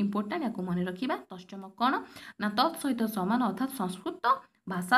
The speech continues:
ସହିତ ସମାନ ହେଇଥିବା ଶବ୍ଦଗୁଡ଼ିକୁ ଆମେ ତତ୍ସମ ଶବ୍ଦ କହିଥାଉ, ଯେଉଁଗୁଡ଼ିକ କି ସଂସ୍କୃତରେ ଥିଲା ଆଉ ଅବିକଳ ହିଁ ସେଇଟା କିଛି ନ, ନ କିଛି change ହେଇକି ଆମେ ତାକୁ ଓଡ଼ିଆରେ ବି ବ୍ୟବହାର କରୁଛେ, ତ ସେଇ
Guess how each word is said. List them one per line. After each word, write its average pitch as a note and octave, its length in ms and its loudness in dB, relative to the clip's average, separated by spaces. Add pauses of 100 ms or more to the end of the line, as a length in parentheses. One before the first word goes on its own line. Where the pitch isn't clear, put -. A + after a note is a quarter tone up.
(120)
ସହିତ F3+ 280 -2 (380)
ସମାନ E3+ 320 2 (320)
ହେଇଥିବା E4+ 540 2 (340)
ଶବ୍ଦଗୁଡ଼ିକୁ F3 720 -2 (260)
ଆମେ F#3 200 2 (260)
ତତ୍ସମ F3 300 -2 (120)
ଶବ୍ଦ E3+ 200 -2 (240)
କହିଥାଉ, F#3+ 340 0 (120)
ଯେଉଁଗୁଡ଼ିକ F3+ 320 4 (180)
କି F4+ 80 0 (100)
ସଂସ୍କୃତରେ A3+ 580 0 (100)
ଥିଲା B4 220 4 (400)
ଆଉ C4 140 2 (100)
ଅବିକଳ D4 520 4 (180)
ହିଁ G#4 120 -4 (140)
ସେଇଟା D#4+ 280 2 (120)
କିଛି B3+ 260 -2 (140)
ନ, - 20 8 (500)
ନ - 20 4 (200)
କିଛି A#3 260 -4
change G#3 320 2
ହେଇକି A3 220 0
ଆମେ C#4+ 180 2
ତାକୁ C#4+ 200 2
ଓଡ଼ିଆରେ F3+ 360 2
ବି E4+ 60 2 (120)
ବ୍ୟବହାର F3 340 2 (560)
କରୁଛେ, F#3 400 0 (140)
ତ - 40 -16 (120)
ସେଇ F3+ 140 4